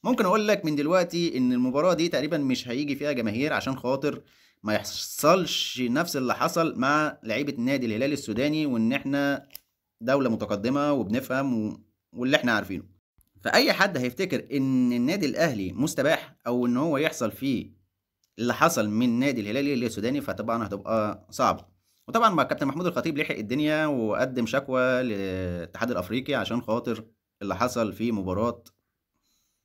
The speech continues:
الاهلي والهلال السوداني من تجاوزات من الجهاز الاداري او الجهاز الفني من الهلال السوداني على لعيبة النادي الاهلي. وانا بقولها من دلوقتي ان كابتن محمود الخطيب مش هيتنازل عن حق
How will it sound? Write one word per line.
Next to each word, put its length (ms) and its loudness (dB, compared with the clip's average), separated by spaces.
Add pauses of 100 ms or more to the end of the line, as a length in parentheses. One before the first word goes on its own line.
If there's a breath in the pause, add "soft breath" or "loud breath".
(300)
الاهلي 640 2
والهلال 520 -2
السوداني 640 -2
من 400 2
تجاوزات 680 -2
من 220 -2
الجهاز 680 -2
الاداري 500 0
او 240 -2
الجهاز 420 -2
الفني 600 0
من 920 -2
الهلال 300 -2
السوداني 420 0
على 280 2
لعيبة 340 0 (140)
النادي 560 -4
الاهلي. 300 -6 (1080 soft breath)
وانا 160 6
بقولها 160 4
من 80 2
دلوقتي 540 2
ان 360 0
كابتن 240 -4
محمود 180 -4
الخطيب 320 -4
مش 140 -4
هيتنازل 520 -2
عن 400 0
حق 340 -4